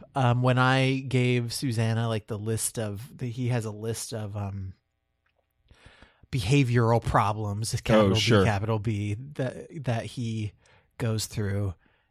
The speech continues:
Speaker 1: And I just handed it to Susanna to read, and she's a social worker, and she knows, like, the D S M five and all
Speaker 2: Oh,
Speaker 1: that
Speaker 2: yeah, yeah.
Speaker 1: stuff.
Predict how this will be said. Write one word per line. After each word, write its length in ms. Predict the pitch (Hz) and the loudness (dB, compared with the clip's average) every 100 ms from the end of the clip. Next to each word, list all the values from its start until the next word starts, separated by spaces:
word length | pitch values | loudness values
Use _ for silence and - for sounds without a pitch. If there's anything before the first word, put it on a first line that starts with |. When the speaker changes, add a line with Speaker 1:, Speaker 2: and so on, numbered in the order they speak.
| _ 120 | _ -2
Speaker 1:
And 140 | 113 | 0
I 100 | 110 | 0
just 200 | 113 - | -2 -2
handed 260 | 131 123 117 | 0 2 0
it 120 | 107 | -2
to 80 | 110 | -4
Susanna 480 | - 135 151 143 131 | -2 4 4 4 0
to 100 | 123 | 4
read, 220 | 156 156 | 4 4
and 80 | 127 | 2
she's 160 | 131 | -4
a 80 | 110 | -2
social 260 | 131 156 143 | 2 2 4
worker, 360 | 135 127 127 | 2 0 -2
and 120 | 117 107 | -2 -4
she 240 | - 110 | -6 -4
knows, 300 | 107 110 107 | -4 -4 -2
like, 220 | 107 - | -4 -8
the 100 | 107 | -10
D 160 | 101 113 | -6 -4
S 180 | 104 147 | -2 0
M 480 | 139 131 135 131 131 | 0 -2 -4 -8 -4
five 380 | 151 131 131 131 | 0 4 4 4
and 40 | |
all 260 | 107 104 98 | 6 8 6
Speaker 2:
Oh, 20 | |
Speaker 1:
that 100 | 98 | 6
Speaker 2:
yeah, 200 | 98 95 | 4 4
yeah. 140 | 92 92 | 4 4
Speaker 1:
stuff. 140 | - | 2